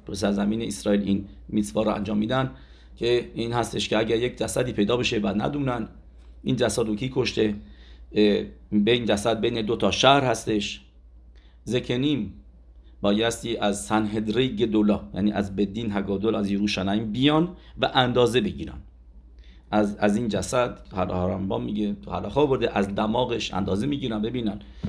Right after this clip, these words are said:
که به کدام شهر نزدیکتره و اون شهری که نزدیکتره،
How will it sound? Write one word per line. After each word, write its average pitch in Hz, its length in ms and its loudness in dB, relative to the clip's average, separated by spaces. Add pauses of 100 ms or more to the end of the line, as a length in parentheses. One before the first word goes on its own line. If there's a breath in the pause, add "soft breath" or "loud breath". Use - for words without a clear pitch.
(140 loud breath)
که - 80 -6
به 107 120 2
کدام 113 300 -2
شهر 135 280 4
نزدیکتره 117 760 -2 (840 loud breath)
و 135 300 4 (340)
اون 156 100 2
شهری 151 300 4
که 143 140 4
نزدیکتره، 120 720 0